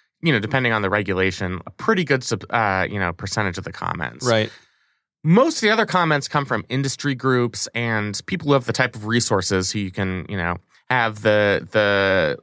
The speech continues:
Speaker 1: junior level staffer looking at the Federal Register every day, trying to cull through regulations.
Speaker 2: Yeah.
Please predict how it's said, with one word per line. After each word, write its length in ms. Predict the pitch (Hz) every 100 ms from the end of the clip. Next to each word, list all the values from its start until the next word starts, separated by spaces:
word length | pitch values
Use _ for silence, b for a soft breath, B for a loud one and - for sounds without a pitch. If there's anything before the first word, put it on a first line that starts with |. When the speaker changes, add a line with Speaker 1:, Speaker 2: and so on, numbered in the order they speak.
| _ 120
Speaker 1:
junior 260 | 123 175 156
level 260 | 143 135 120
staffer 400 | - 131 123 110
looking 300 | 110 107 113
at 80 |
the 60 | -
Federal 340 | 92 113 101
Register 420 | 92 101 92 - 92
every 240 | 87 90
day, 380 | 85 85 85 87 b b b
trying 180 | 135 120
to 80 |
cull 320 | 95 - 107 98
through 580 | - 98 90 90 87 98
regulations. 920 | 98 90 87 85 - - - - -
Speaker 2:
Yeah. 240 | 117 92